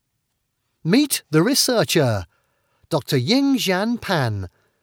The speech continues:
Department of Anesthesiology, Rutgers New Jersey Medical School, Newark,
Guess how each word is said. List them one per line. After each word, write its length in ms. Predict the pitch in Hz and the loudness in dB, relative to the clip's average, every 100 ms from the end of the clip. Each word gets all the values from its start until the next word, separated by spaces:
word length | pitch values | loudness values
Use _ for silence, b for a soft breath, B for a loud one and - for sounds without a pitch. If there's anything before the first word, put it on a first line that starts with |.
| _ - | _ -8
Department 520 | - 139 139 143 127 | -2 0 0 0 -2
of 100 | 123 | -6
Anesthesiology, 1200 | 123 131 - 160 139 120 151 247 196 160 139 120 _ _ _ _ - | -4 -4 -4 -4 -4 -2 -2 0 0 2 0 -2 _ _ _ _ -6
Rutgers 460 | 247 - 285 - | -4 -2 -2 -2
New 220 | 160 214 | -2 -2
Jersey 420 | 160 175 180 165 147 | 0 0 0 0 -2
Medical 400 | 226 254 - 185 | -2 -2 -2 -2
School, 460 | - 175 151 151 - _ _ _ _ - | 2 2 2 -2 -6 _ _ _ _ -4
Newark, 460 | 196 254 196 - | 0 2 2 -2